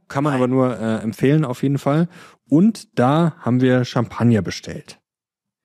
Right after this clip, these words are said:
Speaker 1: Kann man sagen, Ruinar.
Speaker 2: Ja.
Speaker 1: Der ist sehr, sehr gut. Ich finde Bl-, Blanc de Blanc, ich
Speaker 2: Ja.
Speaker 1: finde den auch sehr, sehr gut. Und dann, glaub ich, war der aus, oder? Ich glaub,
Speaker 2: Ja.
Speaker 1: wir wollten noch eine Flasche und dann gab's einen Perrier Jouet unter anderem zur Auswahl. Und dann hat uns der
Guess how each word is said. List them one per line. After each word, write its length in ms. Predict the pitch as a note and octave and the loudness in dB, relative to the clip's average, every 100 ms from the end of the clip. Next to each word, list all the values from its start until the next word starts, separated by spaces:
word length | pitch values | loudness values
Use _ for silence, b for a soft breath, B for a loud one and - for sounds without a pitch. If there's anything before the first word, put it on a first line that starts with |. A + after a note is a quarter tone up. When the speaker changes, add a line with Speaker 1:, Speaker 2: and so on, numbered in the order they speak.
| _ - | _ -4
Speaker 1:
Kann 120 | A2+ | 2
man 80 | A2 | 2
sagen, 200 | G2 F2+ | 0 -4
Ruinar. 540 | G2 B2 G#2 D#2+ D2 _ | 0 2 0 -6 -12 _
Speaker 2:
Ja. 120 | G2+ | -4
Speaker 1:
Der 80 | G2+ | -2
ist 120 | A2 | -2
sehr, 140 | - A#2 | -4 -4
sehr 120 | A#2+ | -2
gut. 260 | G#2+ E2+ - | -4 -8 -10
Ich 140 | A#2+ | -8
finde 260 | - C#3 B2+ | -2 0 0
Bl-, 360 | G#2+ G#2 G2+ G2+ | -2 -6 -6 -4
Blanc 220 | G#2 B2+ C#3+ | 0 2 2
de 60 | |
Blanc, 340 | A2 A#2 D#3 C#3 | 2 2 2 0
ich 60 | |
Speaker 2:
Ja. 120 | G2+ F2 | -2 -4
Speaker 1:
finde 320 | - D#3 C#3 | -6 -4 -2
den 40 | |
auch 140 | C#3+ D#3+ | -2 -2
sehr, 160 | D#3+ | -4
sehr 120 | C#3+ C#3+ | -4 0
gut. 260 | E3 G3+ B B B B B B _ - | 0 -2 B B B B B B _ 0
Und 220 | D#3 E3 - | 0 0 -2
dann, 200 | C3+ E3 | -2 0
glaub 140 | D3 D#3+ | 0 0
ich, 80 | |
war 100 | B2+ | 0
der 140 | B2 F2 | -2 0
aus, 240 | G2+ F#2+ | -2 -2
oder? 180 | F#2+ D3 | -2 0
Ich 60 | C#3+ | 0
glaub, 120 | A2+ | -2
Speaker 2:
Ja. 60 | A2+ | 0
Speaker 1:
wir 20 | |
wollten 160 | A2+ | 2
noch 80 | B2 | 2
eine 120 | E3 | 2
Flasche 320 | D3+ C#3 C3+ B2 | 2 -2 -2 -2
und 160 | A#2 | -2
dann 260 | A2+ B2 A2+ | 0 0 -2
gab's 420 | A2+ A#2+ B2 - | 0 0 -2 -8
einen 460 | - A#2 A#2+ A2+ A2 - - _ | -6 0 2 2 -2 -8 -20 _
Perrier 680 | C3+ D3+ C3+ B2 A#2+ B2 B2 _ | -2 0 0 2 2 2 0 _
Jouet 500 | - - A2 G2+ D#2+ - | -12 -4 -2 -2 -4 -8
unter 300 | - A#2 G#2+ | -4 -2 0
anderem 220 | G#2+ G#2 | 2 0
zur 140 | F#2+ G2 | 0 -2
Auswahl. 400 | G2 - F2 - B B B B | -2 -2 -4 -6 B B B B
Und 140 | - G2+ | -6 2
dann 220 | B2+ C3 | 2 2
hat 120 | B2 | 0
uns 240 | - A#2+ - | -2 -4 -2
der 340 | A2 G#2 G2 | -2 -2 -4